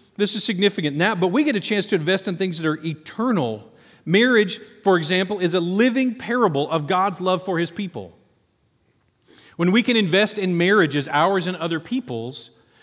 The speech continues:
we're investing in something that, though the marriage itself is not eternal, apparently, the parable is. Parenting,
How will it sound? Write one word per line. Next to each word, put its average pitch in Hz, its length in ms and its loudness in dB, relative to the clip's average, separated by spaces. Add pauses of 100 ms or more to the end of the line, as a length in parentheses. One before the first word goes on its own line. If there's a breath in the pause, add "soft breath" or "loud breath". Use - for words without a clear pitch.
(140 soft breath)
we're 180 160 6
investing 190 540 0
in 180 80 -2
something 175 320 -2
that, 175 120 0
though 175 120 0
the 160 100 0
marriage 208 420 2
itself 262 540 -2
is 165 160 0
not 208 300 2
eternal, 175 480 -2
apparently, 147 720 -4 (640 soft breath)
the - 80 -8
parable 143 580 0 (240)
is. 113 420 -8 (1300 soft breath)
Parenting, 147 640 0